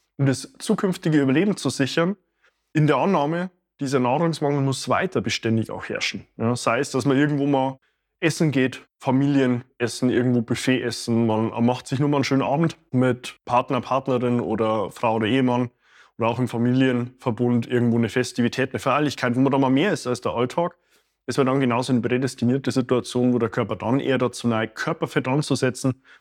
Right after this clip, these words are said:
und das direkt fürs zukünftige Überleben auch zu speichern. Das ist eigentlich so diese Quintessenz eigentlich in allem, ja, zu verstehen, wie der Körper funktioniert, ist unabdingbar, um die individuelle Problemstellung zu lösen und auch die Zielsetzung zu erreichen.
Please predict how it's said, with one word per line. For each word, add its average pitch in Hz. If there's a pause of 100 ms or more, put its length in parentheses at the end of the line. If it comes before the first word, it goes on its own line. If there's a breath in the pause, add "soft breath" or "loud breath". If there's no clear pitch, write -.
(240 soft breath)
und 117
das 110
direkt 131
fürs -
zukünftige 123
Überleben 113
auch 90
zu -
speichern. - (140)
Das 127
ist 143
eigentlich 131
so 135
diese 123 (600)
Quintessenz 143
eigentlich 127
in 135
allem, 147 (100)
ja, 120
zu -
verstehen, 131
wie 127
der 120
Körper 117
funktioniert, 117 (540)
ist -
unabdingbar, 127 (260)
um 110
die 113
individuelle 117
Problemstellung 117
zu 120
lösen 131
und 120
auch 113
die 117
Zielsetzung 127
zu -
erreichen. 98